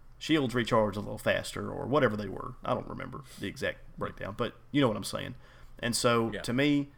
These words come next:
Speaker 1: that tick-, that took away from what Halo was to me in two and especially three. I played one a good bit, but one was,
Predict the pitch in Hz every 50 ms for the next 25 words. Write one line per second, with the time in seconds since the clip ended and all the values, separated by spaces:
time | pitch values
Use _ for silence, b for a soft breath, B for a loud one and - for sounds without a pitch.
0 | - - - - 117 - - - - - 156 139 - - 127 - - - - 190
1 | 190 185 185 151 139 135 127 117 113 107 - 117 107 104 107 110 117 113 - -
2 | - 120 117 113 110 107 101 101 113 113 110 - - - - 110 104 98 98 95
3 | 95 95 92 b b b b b b b b - - - 113 113 101 95 87 -
4 | - - 135 127 123 120 117 104 107 104 - - 120 113 107 - - 104 98 92
5 | - - 104 107 104 - - - - b b b b b - - - - 202 196
6 | 160 143 143 143 139 135 131 117 127 117 110 120 120 107 107 107 98 113 143 156
7 | 156 147 139 123 - - -